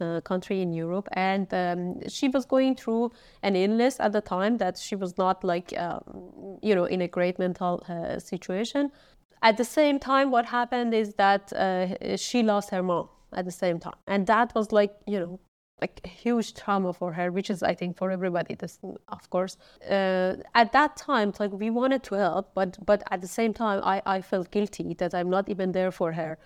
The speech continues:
even to give her a hug. You know, we, I was, like, in Canada and she was something, somewhere else. And then covid hit and you couldn't travel.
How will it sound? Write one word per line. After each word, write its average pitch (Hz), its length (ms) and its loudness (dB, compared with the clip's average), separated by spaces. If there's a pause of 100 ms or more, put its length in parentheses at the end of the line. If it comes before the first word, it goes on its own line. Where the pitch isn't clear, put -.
(440)
even 180 260 2
to - 120 -8
give 190 200 0
her 190 140 0
a 175 40 0
hug. 165 320 0
You 175 140 -4
know, 165 140 -2
we, 175 200 -2
I 170 160 0
was, 165 240 -4
like, 170 200 -2
in 165 80 -6
Canada 165 600 0
and 170 120 -6
she - 160 -8
was 170 160 -6
something, 170 540 -4
somewhere 175 380 -2
else. 170 220 -4
And 175 140 -2
then 180 180 2 (300)
covid 202 340 4
hit 170 320 -2
and 165 180 -4
you 170 80 -4
couldn't 190 340 -4
travel. 165 600 0